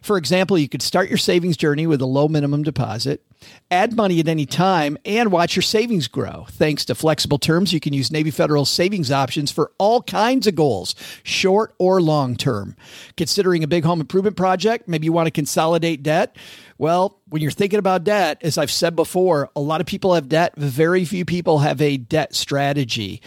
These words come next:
Well, with Navy Federal, you could borrow up to a hundred percent of your home equity with a fixed rate home equity loan with zero closing cost, or easily borrow as you go with a home equity line of credit.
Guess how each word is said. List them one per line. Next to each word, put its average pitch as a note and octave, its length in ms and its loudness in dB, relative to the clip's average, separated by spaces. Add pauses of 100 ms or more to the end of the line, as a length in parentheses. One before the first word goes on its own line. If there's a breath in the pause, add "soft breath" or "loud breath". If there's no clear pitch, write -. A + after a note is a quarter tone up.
(380 loud breath)
Well, C#3 180 0
with D3+ 400 2
Navy D3+ 280 -2
Federal, D#3+ 380 2
you D3 120 0
could C#3 160 -4
borrow D3+ 220 2
up C#3+ 100 -2
to D3 140 0
a B2+ 60 0
hundred G3+ 320 0
percent D#3+ 340 0
of C3 80 -4
your B2 120 -2
home D3+ 220 2
equity D#3+ 440 0
with D3 160 0
a B2 60 -6
fixed - 360 -4
rate D#3 180 0
home D3 200 0
equity D#3 340 0
loan C#3+ 240 0
with C3+ 120 0
zero F3+ 400 0
closing G#3+ 460 -2
cost, D3+ 440 0
or G#3 420 2 (380 soft breath)
easily F#3 340 0
borrow E3 280 2
as C3+ 100 0
you D3 80 -2
go E3 160 2
with D#3 160 0
a C3 60 -2
home D#3 220 0
equity D#3 380 2
line C3+ 240 0
of A#2+ 80 -6
credit. A2 420 -4